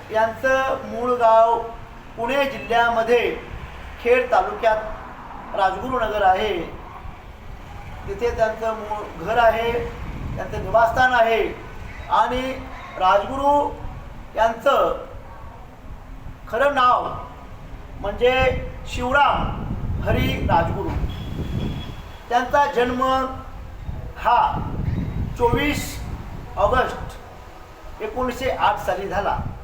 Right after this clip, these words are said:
त्यांना घरी बापूसाहेब असे म्हणत असत.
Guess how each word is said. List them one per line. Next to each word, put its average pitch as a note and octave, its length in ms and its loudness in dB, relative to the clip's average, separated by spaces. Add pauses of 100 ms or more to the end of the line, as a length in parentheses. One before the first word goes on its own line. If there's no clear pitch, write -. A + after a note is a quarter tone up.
(500)
त्यांना A#3+ 680 2
घरी G#3 560 -4 (360)
बापूसाहेब B3 600 4
असे G3+ 180 2
म्हणत F3+ 320 -4
असत. F3+ 200 -4